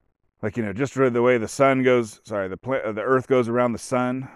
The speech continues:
by gravity, and it, it goes around at a certain speed. Like, that's the perfect speed. It's called, you know, it's, it's in orbit. It's an orbit. It's like a satellite in orbit around the earth. They have to go the right speed. If they go too fast, they shoot off into space. If they go too slow,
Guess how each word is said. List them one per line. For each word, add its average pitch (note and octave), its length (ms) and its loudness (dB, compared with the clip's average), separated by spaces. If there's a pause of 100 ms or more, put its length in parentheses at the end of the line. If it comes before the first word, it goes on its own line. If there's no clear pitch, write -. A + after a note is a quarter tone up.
(140)
by G#2 160 -2
gravity, B2 760 -2
and G#2 120 -8
it, A2 120 -8
it A#2+ 100 -2
goes C#3 220 4
around C3 280 4
at G#2+ 120 0
a G2+ 60 -6
certain A2+ 800 -4
speed. F#2+ 540 -4
Like, F2 140 -8
that's A#2 220 0
the G#2+ 100 -8
perfect A#2+ 340 -4
speed. G2 400 -6
It's - 140 -16
called, A2 300 0
you A2 80 -8
know, F#2 240 -10 (240)
it's, - 180 -18
it's G2+ 200 -10
in A#2 120 0
orbit. A2 380 0
It's D#2+ 180 -16
an F2+ 80 -14
orbit. A#2 400 -4
It's A2 100 -14
like A2 100 -4
a F#2+ 60 -6
satellite G2 480 -2
in F#2+ 80 -12
orbit F#2+ 260 -8
around G2 200 -8
the E2+ 60 -12
earth. F2 340 -10 (800)
They G#2+ 100 0
have A#2+ 100 4
to A2 80 -6
go A#2+ 160 4
the A2+ 100 4
right A2+ 200 2
speed. A#2+ 260 -2
If F2+ 80 -6
they A2 80 -2
go A2 120 0
too A2+ 180 -4
fast, C3+ 440 0
they F#2+ 100 -6
shoot C3 280 -4
off A#2+ 200 0
into A2 160 -4
space. B2 520 -4 (100)
If F#2 60 -20
they G#2 100 -8
go A2 140 0
too G#2+ 180 -6
slow, B2+ 520 2